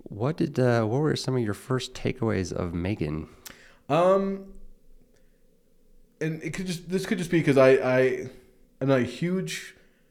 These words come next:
Speaker 2: watcher of horror films. Um, in general, my takeaways are that the movie was very tame. Um, <laughs> as far as horror movies go, I didn't find it particularly scary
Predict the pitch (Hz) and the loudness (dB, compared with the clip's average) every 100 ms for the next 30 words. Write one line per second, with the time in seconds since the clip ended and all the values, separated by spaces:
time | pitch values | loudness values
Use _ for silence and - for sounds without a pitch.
0 | _ _ - 147 147 143 143 143 151 151 | _ _ 0 2 4 2 4 2 2 -2
1 | 160 - - - - - 117 120 113 104 | -4 -10 -20 -20 -20 -8 -2 0 0 -2
2 | 101 - - _ _ _ _ _ _ _ | -8 -12 -20 _ _ _ _ _ _ _
3 | - 196 175 139 202 226 202 185 180 - | 0 2 2 4 4 8 6 6 2 -4
4 | - - - - 139 135 131 139 127 113 | -14 -20 -12 0 2 4 2 2 2 2
5 | 110 110 104 113 110 107 117 123 123 127 | 2 0 -2 -2 -2 -2 0 2 2 2
6 | 117 92 104 107 95 - - - _ _ | 0 -4 -4 -2 -4 -10 -16 -20 _ _
7 | _ _ - 196 - - 113 101 90 87 | _ _ 6 6 6 -2 -6 -6 -8 -12
8 | 85 _ _ _ _ _ _ _ _ 104 | -16 _ _ _ _ _ _ _ _ -4
9 | 101 95 90 90 90 85 82 - _ - | 0 0 -2 -2 -6 -8 -14 -20 _ -20
10 | - - - - - - - - - - | -18 -14 -14 -14 -14 -14 -12 -16 -16 -4
11 | 143 143 143 123 127 120 117 107 98 107 | 0 4 4 4 4 2 2 -2 -2 -4
12 | 98 - 143 170 196 165 127 139 143 131 | -4 0 2 2 0 -2 0 2 2 2
13 | 104 117 - 131 127 127 123 135 127 131 | -2 -6 -2 0 0 -2 -2 0 0 0
14 | 135 | -2